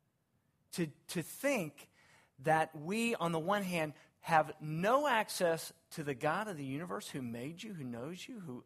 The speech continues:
understands you more than anything else, who guides this, who, who holds the universe and holds it all together, that we have absolutely no access to him? Are you, are you serious?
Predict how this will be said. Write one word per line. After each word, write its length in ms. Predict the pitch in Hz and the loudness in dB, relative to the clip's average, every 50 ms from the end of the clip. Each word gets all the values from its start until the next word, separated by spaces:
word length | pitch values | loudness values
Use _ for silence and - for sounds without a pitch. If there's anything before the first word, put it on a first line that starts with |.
| _ - | _ -8
understands 720 | 147 165 185 180 180 180 - - 147 147 165 185 175 - | -6 -6 -4 -6 -6 -6 -8 -8 -8 -8 -8 -10 -10 -10
you 60 | 202 185 | -10 -8
more 180 | 160 151 156 | -6 -6 -6
than 140 | 147 139 135 | -6 -6 -6
anything 320 | 139 147 170 - 180 175 165 | -6 -6 -8 -8 -8 -6 -6
else, 160 | 180 180 - | -6 -6 -6
who 80 | 151 | -10
guides 500 | 139 123 143 131 139 151 170 185 175 - - - - - - - - - _ - | -8 -4 -4 -2 -2 -2 -4 -6 -8 -10 -14 -16 -20 -20 -20 -20 -20 -20 _ -4
this, 220 | 160 170 151 - | -4 -2 -2 -4
who, 220 | - - 151 156 - - - - | -2 -2 -2 -2 -2 -6 -16 -10
who 180 | - 170 180 160 | -6 -4 -2 -2
holds 600 | 143 - - - 208 214 233 254 254 208 165 160 | -4 -4 2 4 4 6 6 4 2 2 0 0
the 120 | 175 190 | 0 -2
universe 800 | 165 143 160 214 262 269 254 208 233 254 254 269 262 - - - - - - - - | 0 0 0 2 4 4 4 4 4 4 4 4 0 -2 -6 -6 -8 -12 -18 -12 -2
and 180 | - 175 175 175 | 2 2 4 4
holds 460 | 151 - - 196 214 240 214 170 185 | 2 0 2 2 2 4 2 0 2
it 80 | 214 202 | 4 6
all 200 | 202 196 214 196 | 6 6 6 4
together, 380 | 196 180 151 175 185 196 247 | 0 0 4 4 6 6 4
that 220 | 220 185 165 143 165 | 4 4 4 4 4
we 80 | 180 | 2
have 160 | 170 151 123 151 - - | 0 0 0 -2 -2 4
absolutely 580 | 180 208 196 196 - - 233 233 220 160 175 156 | 4 4 4 4 -2 -2 -2 -2 -2 -4 -4 -2
no 240 | 143 143 156 160 147 | 0 2 4 4 4
access 380 | 156 185 - - 247 247 240 - | 4 2 2 0 -2 -2 -2 -2
to 80 | - | -4
him? 120 | 262 262 233 | -4 -2 0
Are 60 | 180 | 0
you, 220 | 170 165 190 185 - - - - - | 0 -2 -4 -4 -6 -6 -4 -2 -2
are 80 | 185 | -2
you 60 | 214 | -2
serious? 600 | 202 - - 208 220 262 359 381 392 - - - | -2 -4 -4 -4 -4 -4 -6 -8 -10 -10 -12 -14